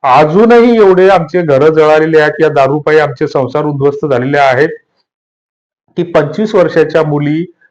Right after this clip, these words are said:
पदरात एक लेकरू, दोन लेकरं कडेवर घेऊन पांढरं कपाळ झाकण्याचा प्रयत्न करत आहेत. ही एक तुमची, आमची खूप मोठी शोकांतिका आहे आणि तरीही आम्ही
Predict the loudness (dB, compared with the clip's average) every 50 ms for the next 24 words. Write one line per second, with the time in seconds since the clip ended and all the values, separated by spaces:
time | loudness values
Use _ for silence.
0 | _ _ _ _ _ -6 -6 -4 0 0 0 0 0 0 -2 -2 -2 -2 -4 -4
1 | -4 -4 -4 -2 -2 0 0 0 -2 0 -2 -4 -2 0 0 0 0 0 0 2
2 | 2 4 2 2 2 0 -2 -2 -2 -2 -2 -4 -8 -10 _ -20 -20 _ _ _
3 | _ -6 -4 -4 -2 0 0 2 2 2 0 -2 -2 0 0 0 0 -2 -4 -4
4 | -4 -4 -4 -6 -6 -4 -2 -2 -2 -2 -4 -6 -8 -4 0 0 0 0 0 -4
5 | -4 -2 0 0 0 0 0 0 -2 0 0 -2 -4 -6 -10 _ _ _ _ _
6 | _ _ _ -10 -8 -6 -4 -4 -2 -2 -4 -4 -6 -8 -8 -6 -6 -6 -6 -4
7 | -4 -4 -4 -4 -8 -8 -10 -10 -10 -8 -10 -10 -6 -6 -6 -6 -4 -6 -8 -6
8 | -4 -4 -4 -2 -2 -2 -4 -4 -4 -8 -8 -4 -4 -2 -2 -2 -2 -2 -4 -6
9 | -8 -14 -20 -20 -20 -12 -6 -4 -4 -4 -4 -6 -2 0 0 0 0 0 0 0
10 | 2 2 2 0 -2 -4 -6 -6 -8 -10